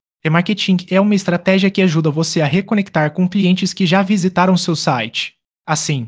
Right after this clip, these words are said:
você pode lembrá-los da sua marca. Como posso começar com estratégias de remarketing? Primeiro, instale um pichel de rastreamento no seu site. Depois, crie anúncios direcionados para pessoas que já visitaram suas páginas. Quais plataformas posso usar para remarketing?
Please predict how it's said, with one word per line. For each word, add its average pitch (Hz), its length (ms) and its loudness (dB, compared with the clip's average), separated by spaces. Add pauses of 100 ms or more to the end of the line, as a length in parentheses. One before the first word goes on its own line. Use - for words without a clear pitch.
você 127 220 -4
pode 190 240 2
lembrá-los 135 460 0
da 127 100 -4
sua 175 220 -4
marca. 117 440 -6 (300)
Como 262 240 -6
posso 185 260 0
começar 180 440 -2
com - 120 -4
estratégias 147 640 -2
de 139 100 -2
remarketing? 147 840 -2 (320)
Primeiro, 160 560 -2
instale 175 420 0
um 180 80 0
pichel 180 320 -2
de 160 100 -4
rastreamento 170 640 -2
no 135 80 -6
seu 165 180 -4
site. 135 560 -4 (380)
Depois, 160 420 -2
crie 180 380 -2
anúncios 185 380 2
direcionados 180 680 0
para 156 220 -2
pessoas 190 460 -2
que - 100 -2
já 160 220 2
visitaram 175 500 0
suas 180 260 0
páginas. 127 760 -4 (260)
Quais 247 200 0
plataformas 156 580 -2
posso 170 300 0
usar 160 220 2
para 147 140 0
remarketing? 139 760 -4